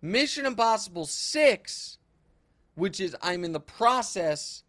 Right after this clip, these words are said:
of rewatching as we speak. I watched some of it last night to prepare me to see Seven, was, had the,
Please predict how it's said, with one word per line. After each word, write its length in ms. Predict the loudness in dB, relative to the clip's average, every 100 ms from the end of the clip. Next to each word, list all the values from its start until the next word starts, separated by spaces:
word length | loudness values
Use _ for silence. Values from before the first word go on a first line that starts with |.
| _ _ _ _
of 180 | 0 2
rewatching 840 | -4 -4 0 0 0 -2 -8 -8 -4
as 240 | -2 -2
we 140 | -6
speak. 640 | -10 -10 -6 -6 -6 -12 _ _ _ _ -4
I 100 | -2
watched 300 | 0 0 0
some 180 | -2
of 140 | -2 -2
it 100 | -4
last 320 | -4 -4 -6
night 320 | -4 -4 -6 -14 -18
to 80 |
prepare 600 | -16 -10 -10 -4 -2 -2
me 140 | -4 -8
to 100 | -10
see 220 | -12 -14
Seven, 560 | -10 -2 0 -2 -10 -20 _ _ _ _ _ _ _ _
was, 720 | 4 6 6 0 -6 -14 -16 _ _ _ _ _ _ _ _ _ 0
had 280 | 2 2
the, 160 | -2 -4